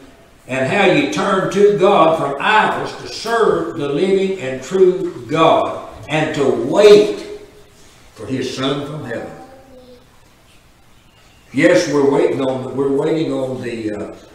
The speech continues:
uh, return of the Lord Jesus Christ to get us. I believe in pre-tribulation. I have ever since I've been saved, and still do.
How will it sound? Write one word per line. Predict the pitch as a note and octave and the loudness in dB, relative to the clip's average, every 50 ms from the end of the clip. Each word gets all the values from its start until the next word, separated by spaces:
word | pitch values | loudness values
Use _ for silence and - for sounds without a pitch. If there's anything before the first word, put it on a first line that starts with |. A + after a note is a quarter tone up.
| - - - _ _ - | -20 -20 -20 _ _ -18
uh, | G2 G2+ G2 - - - - - - - - - - - - - - - - - - | -14 -12 -12 -10 -12 -12 -14 -16 -18 -20 -20 -20 -20 -20 -20 -20 -20 -20 -20 -20 -20
return | G#2 G2+ G#2 - - - F3+ F3+ E3+ | -20 -18 -14 -10 -8 -6 -4 -2 -2
of | C#3 | 0
the | C#3 | 2
Lord | C3+ C#3+ C#3+ C#3+ C#3 C#3 | 4 4 4 4 2 2
Jesus | C#3 D3 D#3 D3 - - A#2+ B2 | 0 0 -2 -2 -2 -4 -6 -8
Christ | - - C#3 C#3 C#3 B2+ - B2 - | -8 -6 -2 -2 -2 -2 -2 -6 -8
to | - G2+ | -8 -4
get | A#2+ C#3 C3+ C#3 B2 | -2 0 0 0 -2
us. | G#2+ - - - - - - - - - - - | -4 -8 -12 -14 -18 -20 -20 -20 -20 -20 -20 -20
I | F#2+ G#2+ A2 A2 A2 A2 | -18 -16 -14 -14 -14 -12
believe | G#2 A#2+ C3 B2+ | -12 -10 -8 -8
in | B2+ - G2 - | -8 -10 -10 -8
pre-tribulation. | C3 B2+ B2+ B2+ - B2+ A2+ G#2 G#2 A#2 A#2+ A#2+ A#2+ A#2+ - D3+ D3+ - | -8 -6 -6 -6 -6 -6 -6 -6 -8 -8 -6 -6 -8 -8 -8 -10 -10 -10
I | A2+ | -8
have | A2+ A#2+ A#2+ A#2+ A#2+ | -8 -6 -6 -6 -8
ever | A#2+ A#2 - | -8 -10 -10
since | - C3 A2+ G2 G2 | -12 -12 -14 -14 -14
I've | G#2 G2+ G#2 | -16 -16 -16
been | G#2+ G#2 G2+ | -16 -16 -16
saved, | - - A#2+ A#2 G2 F#2+ - - - - - - - - - - - - - - - - - - - - | -16 -14 -12 -12 -12 -12 -12 -12 -14 -16 -20 -20 -20 -20 -20 -20 -20 -20 -20 -20 -20 -20 -20 -20 -20 -16
and | G2+ G#2+ G#2+ G#2 G2+ G2 | -14 -12 -12 -10 -12 -10
still | - - D#3+ D#3 D#3+ - - | -4 0 2 4 4 4 4
do. | - - - - - - - - - | 2 0 -4 -6 -8 -10 -14 -16 -18